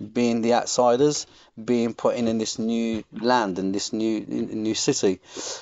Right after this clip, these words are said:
Um, and at some point, I felt closer to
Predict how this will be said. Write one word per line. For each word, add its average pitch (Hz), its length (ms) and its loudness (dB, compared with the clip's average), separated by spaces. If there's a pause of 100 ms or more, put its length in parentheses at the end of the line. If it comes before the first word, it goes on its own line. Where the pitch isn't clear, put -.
(120)
Um, 127 580 4
and 127 140 2
at 120 140 0
some 131 280 4
point, 143 400 0 (160)
I 117 120 -2
felt - 320 0
closer 135 560 4
to - 300 -2